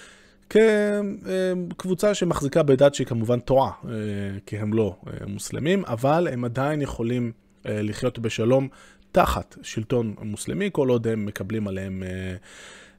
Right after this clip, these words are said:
אה, אה, לעלות, אה, מס, זאת אומרת, להיות במעמד של עבדים פחות או יותר, ואיזשהו אלמנט של השפלה צריך שיהיה שם, אבל, אה, החדשות הטובות זה שלא צריך להרוג אותם.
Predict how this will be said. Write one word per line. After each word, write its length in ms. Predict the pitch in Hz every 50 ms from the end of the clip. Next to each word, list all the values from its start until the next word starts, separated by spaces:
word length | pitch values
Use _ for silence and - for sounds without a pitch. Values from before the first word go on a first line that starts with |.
| -
אה, 380 | - 95 95 92 92 92 90 90 90 92 - - -
אה, 160 | 107 98 95
לעלות, 460 | 95 95 92 92 95 98 101 - - -
אה, 320 | 107 98 95 95 98 95 98
מס, 240 | 123 156 170 151 131
זאת 80 | -
אומרת, 120 | 127 117 110
להיות 100 | 107 104
במעמד 380 | 110 104 101 101 101 107 101
של 180 | - - 107 -
עבדים 520 | 104 101 98 101 101 117 139 143 143 131 113
פחות 320 | - 110 - - 131 - -
או 40 | 120
יותר, 300 | 117 - 190 190 175 139
ואיזשהו 1200 | 120 127 139 139 135 135 127 - 127 117 110 - - 127 127 135 127 - - 131 120 117 113 - - 120
אלמנט 400 | 110 113 110 120 120 117 113 -
של 240 | - - 110 101 - - - -
השפלה 460 | 120 - - - 113 104 110 131 170 185 _
צריך 260 | - - 113 110 -
שיהיה 220 | - - 135 147 160
שם, 200 | 180 202 214 175
אבל, 400 | 147 135 156 165 175 175 170 175 - 139
אה, 300 | 135 131 135 135 127 123
החדשות 400 | 117 - 120 117 117 - 131 123
הטובות 300 | 120 - 123 117 120 113
זה 100 | 117 113
שלא 260 | - - 120 120 120
צריך 300 | 117 - 123 120 - -
להרוג 280 | 117 110 107 117 120 110
אותם. 220 | 104 - 117 147